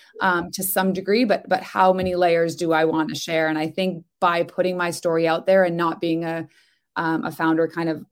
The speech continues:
hiding behind the curtain and, and not sharing that piece of myself and that part of my journey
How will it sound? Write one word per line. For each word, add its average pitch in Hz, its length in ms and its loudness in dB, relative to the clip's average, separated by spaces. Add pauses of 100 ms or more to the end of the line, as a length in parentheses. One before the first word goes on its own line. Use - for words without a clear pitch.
(120)
hiding 170 380 -2
behind 165 320 0
the 156 80 -2
curtain 165 380 -4
and, 156 160 -2
and 160 180 -2
not 165 240 -4
sharing 160 300 -2
that 160 180 -2
piece 175 240 -4
of 165 100 -2
myself 156 540 -2
and 170 120 -4
that 160 140 -4
part 160 220 -4
of 151 60 -2
my 156 160 -2
journey 165 580 -2